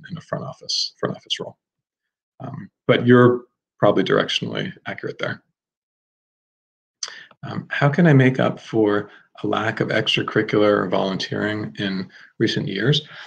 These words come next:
So yeah, that's a great question. You know, we have, we have these early M B A, uh, planning packages, and I, I, I mentioned that, you know, a little bit, a little bit earlier, where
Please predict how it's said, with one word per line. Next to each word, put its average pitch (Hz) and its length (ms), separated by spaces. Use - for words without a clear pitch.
So 151 560
yeah, 160 200
that's 151 300
a - 40
great 156 220
question. 104 400
You 123 80
know, 117 100
we 113 160
have, 147 360
we 113 80
have 139 160
these 139 160
early 123 300
M 107 120
B 110 180
A, 104 180
uh, - 100
planning 123 320
packages, - 480
and 101 100
I, 98 80
I, 98 380
I 101 40
mentioned 98 320
that, 98 240
you 107 60
know, 92 100
a 92 40
little 104 200
bit, 104 220
a - 40
little 120 140
bit 110 120
earlier, 104 540
where 101 320